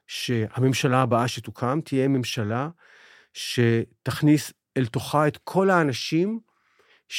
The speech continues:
שנשבעים לשתף פעולה דרך מה ש-, אתה יודע,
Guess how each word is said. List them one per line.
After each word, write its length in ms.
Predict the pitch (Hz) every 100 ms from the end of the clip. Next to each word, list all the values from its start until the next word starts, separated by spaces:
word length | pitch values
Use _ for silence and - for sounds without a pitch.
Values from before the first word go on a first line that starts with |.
| - - 135 131 127 127 127 - _ _ _ _ _ _ _ - -
שנשבעים 960 | 123 123 131 - 123 139 170 180 240 254 - _ _ _ -
לשתף 640 | 131 - 135 175 185 -
פעולה 520 | 156 131 135 160 175
דרך 680 | 123 104 151 160 165 104 - _ _ _
מה 200 | 127 135
ש-, 100 | -
אתה 180 | 120 143
יודע, 120 | 135